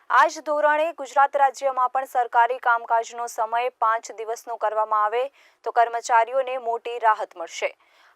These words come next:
હાલ સરકારી કર્મચારીઓના કામકાજના દિવસો અને સમયમાં સુધારો કરવા અંગે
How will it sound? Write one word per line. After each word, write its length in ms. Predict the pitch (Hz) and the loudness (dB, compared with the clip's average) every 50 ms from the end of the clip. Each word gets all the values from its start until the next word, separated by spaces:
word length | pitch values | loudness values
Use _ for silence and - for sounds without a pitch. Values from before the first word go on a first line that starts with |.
| - | 0
હાલ 120 | 214 214 233 - | 2 2 2 2
સરકારી 420 | - 254 240 240 - 269 285 311 349 | 2 0 2 4 4 6 6 4 4
કર્મચારીઓના 800 | - 349 330 320 330 320 - 330 311 311 320 320 320 320 320 320 | 2 0 0 2 -2 -2 2 2 2 2 2 0 0 2 2 2
કામકાજના 680 | - 302 302 285 294 - 302 302 302 - - 294 302 294 | 4 2 2 2 2 2 2 2 2 0 -2 -2 -2 0
દિવસો 480 | 277 285 277 277 277 277 - - 285 285 285 | -2 -2 0 0 0 0 -2 -2 0 2 2
અને 220 | 277 269 262 262 | 2 2 -2 -6
સમયમાં 500 | - - 269 254 254 262 262 254 254 254 | -6 -4 -4 -4 -4 -4 -4 -2 -2 -2
સુધારો 460 | 247 - 247 226 254 240 240 240 240 | -2 -6 -10 -6 -2 -2 0 0 0
કરવા 360 | - 240 233 226 226 226 226 | 2 2 2 4 4 4 4
અંગે 360 | 233 233 233 226 247 254 269 | 4 2 0 -4 -4 -2 -2